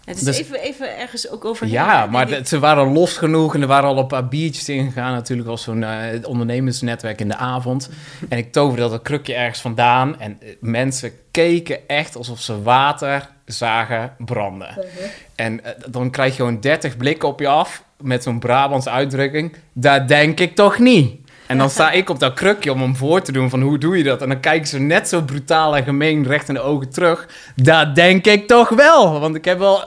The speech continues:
Speaker 2: andere hobbels genomen, weet je wel."
Speaker 1: Ja.
Speaker 2: Totdat ik op dat punt ben uitgekomen. Nou, uiteindelijk waren er twee of drie mensen gegaan. Zij gingen helemaal los met applaus. Super enthousiast.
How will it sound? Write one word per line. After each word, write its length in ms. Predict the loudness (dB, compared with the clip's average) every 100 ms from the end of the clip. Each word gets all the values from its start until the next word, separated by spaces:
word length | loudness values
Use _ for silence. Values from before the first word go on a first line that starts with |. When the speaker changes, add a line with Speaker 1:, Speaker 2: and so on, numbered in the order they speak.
| 2
Speaker 2:
andere 320 | 4 4 4
hobbels 400 | 4 4 0 -4
genomen, 400 | -4 -2 0 0
weet 160 | -2 -2
je 60 |
wel." 140 | 0 0
Speaker 1:
Ja. 80 | 0 -10 -20 _
Speaker 2:
Totdat 280 | -2 -2 -2
ik 80 |
op 140 | -2 0
dat 200 | 0 0
punt 220 | 0 0
ben 160 | 0 0
uitgekomen. 720 | 0 -2 -2 -2 -2 -6 -10 _ _ _ _ _
Nou, 180 | -6 -4
uiteindelijk 420 | -4 -6 -4 -2
waren 220 | -2 -2
er 60 | -4
twee 220 | -6 -6
of 80 | -4
drie 200 | -4 -2
mensen 340 | -2 -4 -6
gegaan. 460 | -8 -2 0 0 -4
Zij 160 | -6 -4
gingen 220 | -2 -4
helemaal 800 | -4 -4 -2 -2 -6 -4 -2 -2
los 200 | -4 -6
met 160 | -6
applaus. 600 | -8 -4 -2 0 -2 -6 -14 -20 -12
Super 520 | -10 -4 -4 -4 -4
enthousiast. 800 | -4 -4 -4 0 0 -2 -8 -14